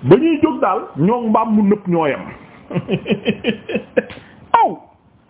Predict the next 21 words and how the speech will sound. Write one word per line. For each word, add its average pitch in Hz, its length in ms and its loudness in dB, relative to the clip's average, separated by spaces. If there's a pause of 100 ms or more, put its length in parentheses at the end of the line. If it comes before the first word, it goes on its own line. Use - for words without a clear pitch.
laa 131 340 0 (240)
ilaaha 415 400 -2
illallah, 160 640 -6 (1040)
ñoo 277 380 2
benn 302 220 -2
laan 285 420 0
boo 269 200 2
xam 269 160 -4
ne 269 100 0
dafa 277 220 -2
cadavre, 165 640 -4 (1700)
faatu 269 460 2
na 254 120 4
ba, 269 180 0
ba, 269 160 0
ba, 269 140 -2
ba 277 120 -2 (100)
biir 285 300 4
bi, 269 280 2
biir 226 360 4
bi 277 80 4